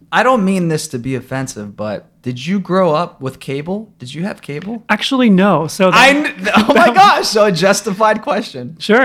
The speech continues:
Speaker 2: I guess it's probably on loop, huh?
Speaker 1: Uh, yeah, on T B S, they did reruns of Pretty Woman,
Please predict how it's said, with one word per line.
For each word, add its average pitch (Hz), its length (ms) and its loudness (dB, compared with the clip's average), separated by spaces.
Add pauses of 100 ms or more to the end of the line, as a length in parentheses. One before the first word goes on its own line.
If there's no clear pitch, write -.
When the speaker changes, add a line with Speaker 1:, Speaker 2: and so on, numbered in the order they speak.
Speaker 2:
I 175 80 0
guess 175 160 -2
it's 165 100 -6
probably 175 260 0
on 160 180 -2
loop, 170 200 -2
huh? 160 220 -4 (720)
Speaker 1:
Uh, 165 260 2
yeah, 175 340 2
on 151 300 0
T 202 220 -6
B 180 180 -4
S, 139 460 -4 (320)
they 151 360 -4 (400)
did 139 200 -4
reruns 131 680 -6
of 123 600 -6
Pretty 131 180 -8
Woman, 113 420 -8